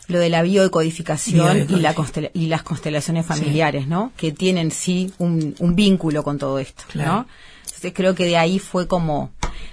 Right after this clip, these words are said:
Speaker 1: ya entrar a hablar un poco más de, de la psicogenealogía, de la
Speaker 2: Claro.
Speaker 1: psicología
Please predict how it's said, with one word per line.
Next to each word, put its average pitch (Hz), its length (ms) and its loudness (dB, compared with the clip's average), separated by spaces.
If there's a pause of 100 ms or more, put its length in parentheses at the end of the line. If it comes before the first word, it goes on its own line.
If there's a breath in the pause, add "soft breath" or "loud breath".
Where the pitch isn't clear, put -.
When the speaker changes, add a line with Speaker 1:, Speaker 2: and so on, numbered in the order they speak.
Speaker 1:
ya 190 300 2
entrar 185 380 2
a 180 60 4
hablar 180 300 2
un 185 120 0
poco 180 260 0
más 170 240 0
de, 151 420 -4 (460)
de 151 160 -4
la 147 160 -4
psicogenealogía, 175 1300 -2
de 147 140 0
la 143 280 -2
Speaker 2:
Claro. 147 180 -4
Speaker 1:
psicología 160 720 -2